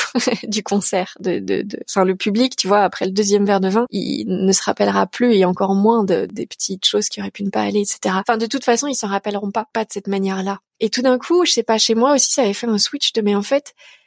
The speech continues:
qui a dit, qui a instauré que sur scène, il était supposé y avoir, tu sais, une sorte de zone de trac,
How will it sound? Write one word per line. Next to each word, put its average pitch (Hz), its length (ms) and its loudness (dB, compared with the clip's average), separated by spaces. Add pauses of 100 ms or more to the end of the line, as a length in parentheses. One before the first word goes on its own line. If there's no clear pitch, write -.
(140)
qui 349 280 2 (100)
a 202 140 2
dit, 202 340 -8 (200)
qui 330 240 2 (120)
a 220 80 0
instauré 240 640 0 (480)
que 277 260 4
sur 226 240 -2
scène, 302 280 -2
il 196 80 2
était 202 160 -6
supposé 220 720 0
y 202 120 -2
avoir, 240 440 2
tu - 80 -8
sais, 285 80 0
une 220 100 2
sorte 247 240 -2
de 202 140 -2
zone 247 400 2
de 202 100 0
trac, - 300 -8